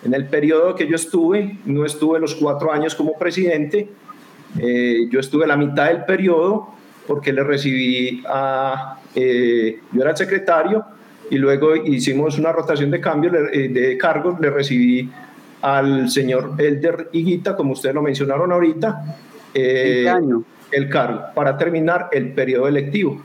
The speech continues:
Speaker 1: O sea que yo no fui cuatro años, como dicen ustedes, como presidente de la liga.
Speaker 2: ¿Pero en, en qué año asumió Juan Carlos?
Speaker 1: ¿Como presidente?
Speaker 2: Sí.
Speaker 1: Los últimos dos años, el periodo fue de dos mil diez, dos mil catorce, los últimos dos años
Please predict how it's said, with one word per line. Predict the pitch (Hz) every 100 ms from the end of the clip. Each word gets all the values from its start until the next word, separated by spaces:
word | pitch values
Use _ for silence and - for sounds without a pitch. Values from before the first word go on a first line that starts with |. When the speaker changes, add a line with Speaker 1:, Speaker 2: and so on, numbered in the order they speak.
| - -
Speaker 1:
O |
sea | - 143
que | 143
yo | 135 139
no | 143 147
fui | 143 147 147 147
cuatro | 147 156 143 151
años, | 143 143 147 - - - - - -
como | 117 -
dicen | 147 151
ustedes, | 147 147 139 147 143 - - - -
como | - 123 123
presidente | 123 123 120 117 131
de |
la | 120
liga. | 113 - - - -
Speaker 2:
¿Pero | 165 165 160 151
en, | 147 127
en | 147
qué | 151
año | 170 180 180
asumió | 156 143 156 143
Juan | 123 123 131
Carlos? | 147 135 120 - - - - - - - - - - - - -
Speaker 1:
¿Como | 147 165 175
presidente? | 185 208 254 220 127 95 - - -
Speaker 2:
Sí. | - 202 - _ - - - - - - - -
Speaker 1:
Los | 160 175
últimos | 208 240 196
dos | 180 175
años, | 185 180 190 165 139
el | 151 143
periodo | 160 233
fue | 220 208
de | 208 208 143 170
dos | 165
mil | 160 156
diez, | 160 220
dos | 208
mil | 151 147
catorce, | 185 - 143 139
los | 135 139
últimos | 139 190 147
dos | 147
años | 185 202 208 208